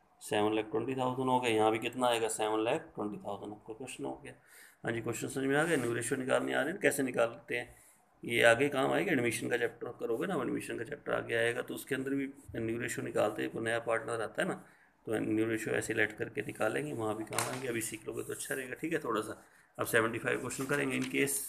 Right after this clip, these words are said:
अब आपका लॉस आ रहा है, अ, तो लॉस के केस में भी गारंटी होती है, ध्यान रखना। मान लो किसी पार्टनर को गारंटी मिली हुई है और क्वेश्चन में लॉस दिया हुआ है,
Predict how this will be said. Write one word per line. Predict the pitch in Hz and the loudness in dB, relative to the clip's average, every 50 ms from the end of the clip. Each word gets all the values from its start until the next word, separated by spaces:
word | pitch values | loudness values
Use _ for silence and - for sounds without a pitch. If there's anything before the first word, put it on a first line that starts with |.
| - - - - - | -8 -10 -10 -4 -2
अब | 127 117 | 0 2
आपका | 123 123 120 - - | 2 0 0 -2 -4
लॉस | 127 120 113 117 113 - - | 0 2 2 2 2 0 0
आ | 117 107 | -2 -2
रहा | 110 113 151 | -2 -4 -6
है, | - | -8
अ, | - - - - - - - - - - - - - 120 117 113 113 113 113 113 113 | -12 -18 -20 -20 -20 -16 -14 -14 -14 -14 -14 -6 0 4 4 6 6 6 4 2 -2
तो | - | -2
लॉस | 120 123 127 139 139 - | 0 2 2 2 2 2
के | 151 151 | 0 0
केस | 143 143 139 139 139 147 | 2 2 2 0 0 0
में | 143 143 147 | 0 0 2
भी | 147 151 | 2 2
गारंटी | 143 131 123 117 110 104 113 113 | 2 2 0 0 0 -2 -2 -4
होती | 110 107 - - 120 | -4 -4 -4 -6 -8
है, | 107 | -4
ध्यान | 110 107 101 | -2 -2 -2
रखना। | 104 107 107 104 | -4 -6 -8 -6
मान | 110 110 113 | -4 -4 -4
लो | 120 117 | -6 -8
किसी | 120 117 - 127 | -12 -14 -12 -2
पार्टनर | - 120 113 110 117 117 117 | 2 4 4 4 2 -2 -6
को | 117 117 | -2 0
गारंटी | 113 113 113 113 110 117 123 | 0 0 0 -2 -6 -6 -8
मिली | 113 113 110 113 | -8 -8 -8 -8
हुई | 113 110 107 104 | -8 -8 -8 -8
है | 101 - - - _ _ - - - - - - - _ _ - | -12 -14 -16 -20 _ _ -20 -20 -20 -20 -20 -20 -20 _ _ -2
और | 117 107 - | -2 0 0
क्वेश्चन | 123 117 113 - - | -2 -4 -4 -4 -2
में | 127 127 120 | -2 0 2
लॉस | 117 110 107 107 107 - | 4 4 2 2 0 -2
दिया | 113 110 110 107 | 0 2 4 4
हुआ | 110 110 110 107 | 6 6 4 2
है, | 110 110 | 2 -2